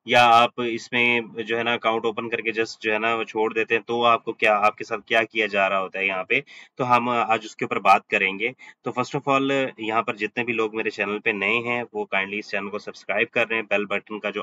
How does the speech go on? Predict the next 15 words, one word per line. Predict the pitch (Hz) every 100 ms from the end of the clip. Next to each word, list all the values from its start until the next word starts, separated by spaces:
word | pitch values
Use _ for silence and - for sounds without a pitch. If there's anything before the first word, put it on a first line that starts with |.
| -
icon | 104 107 110
है | 107
उसे | -
press | 98 104 104
करके | - 107 104
all | - 101 110
पे | 107
click | 95 117 -
कर | 123 120
लें | 123
ताकि | 110 92 -
आपको | 95 - 101 101 _ - _ 117
इस | -
तरह | 117
की | 110 113 110